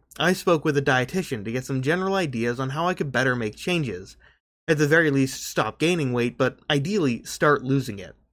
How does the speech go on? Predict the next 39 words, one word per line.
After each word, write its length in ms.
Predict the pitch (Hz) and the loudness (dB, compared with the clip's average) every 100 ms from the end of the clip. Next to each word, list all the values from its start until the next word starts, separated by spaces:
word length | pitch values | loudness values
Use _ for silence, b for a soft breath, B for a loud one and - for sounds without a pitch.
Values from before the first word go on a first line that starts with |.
| _ _ _ _ _ _ _ _ _ _ _ | _ _ _ _ _ _ _ _ _ _ _
The 60 | 156 | 2
dietitian 480 | 170 185 262 202 | 4 2 0 -2
told 180 | 156 151 | 0 2
me 120 | 170 | 2
to 240 | 190 180 165 | -2 -2 2
limit 320 | 175 214 220 | 4 4 2
my 160 | 190 185 | -2 -2
carbohydrate 920 | 180 180 175 147 214 165 113 95 - | -2 0 0 2 0 2 0 0 -6
intake 580 | 147 131 120 87 - _ | -4 -4 -4 -8 -12 _
to 220 | 156 131 | 0 0
about 240 | 120 117 - | 2 -2 -2
forty 320 | 156 165 175 | -2 0 0
grams 420 | 139 147 143 143 | 2 2 2 -2
per 160 | - 156 | -4 -2
meal 340 | 120 113 139 | -2 0 2
and 160 | 135 139 b b b _ | 0 -2 b b b _
count 200 | 214 220 | 0 2
your 120 | 185 | 2
calories. 640 | - 165 104 95 92 - _ | 2 -2 -2 -6 -14 -20 _
Just 280 | 214 220 - | 6 6 2
try 420 | - 220 185 147 | 0 4 6 6
to 80 | 143 | 6
limit 280 | 143 143 139 | 6 4 0
to 60 | |
less 200 | 135 131 | 0 0
than 120 | 127 | -6
three 140 | 123 131 | -6 -4
thousand 400 | 131 123 120 113 | 0 0 -2 -6
per 160 | 113 | -4
day, 280 | 131 180 180 | 0 2 2
but 280 | 147 131 123 B B B B 135 | 2 0 0 B B B B 2
that's 260 | 147 143 | 2 4
not 180 | 160 143 | 2 4
a 80 | 120 | 2
hard 280 | 135 123 117 | 2 0 0
limit. 300 | 117 98 - _ _ _ _ _ _ - | -4 -4 -16 _ _ _ _ _ _ 0
In 120 | 185 | 4
other 200 | 220 190 | 6 8
words, 300 | 156 143 | 6 4